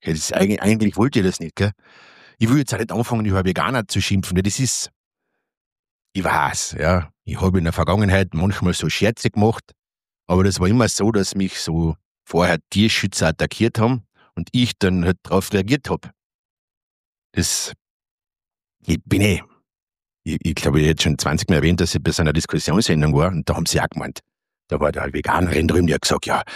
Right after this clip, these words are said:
ich habe gedacht, du wirst mich jetzt komplett zerlegen, argumentell, und du wirst auf mich hereinschimpfen. Warum soll ich das? Das ist mir doch das vegane Thema. Im, im, im Prinzip ist es mir ja wurscht, aber ich hab halt,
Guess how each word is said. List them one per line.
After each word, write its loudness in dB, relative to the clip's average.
ich 0
habe -2
gedacht, -2
du 2
wirst 0
mich 0
jetzt -2
komplett -6
zerlegen, 0
argumentell, 2
und 0
du 2
wirst 0
auf -2
mich -2
hereinschimpfen. 0
Warum -8
soll 2
ich 4
das? -2
Das -6
ist -10
mir 2
doch 0
das -8
vegane 0
Thema. 2
Im, -2
im, -2
im -2
Prinzip 0
ist 2
es 0
mir 2
ja 2
wurscht, 0
aber -4
ich -4
hab -2
halt, -4